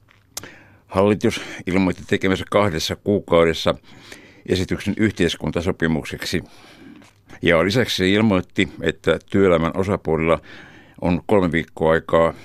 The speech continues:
hyväksyä esitys. Eihän sitä tietenkään mitään tullut.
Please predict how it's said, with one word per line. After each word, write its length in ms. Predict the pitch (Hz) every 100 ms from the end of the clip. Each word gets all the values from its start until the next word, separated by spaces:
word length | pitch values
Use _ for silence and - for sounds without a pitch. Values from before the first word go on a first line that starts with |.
| -
hyväksyä 420 | 90 82 - 78
esitys. 420 | 76 76 - - - - - _ _ _ _ - _ _ _ _ _ _ _ _ _ - - - - -
Eihän 200 | 80 92
sitä 180 | - 90
tietenkään 460 | 98 85 80 87
mitään 340 | 87 82 87 82
tullut. 460 | 101 80 76 -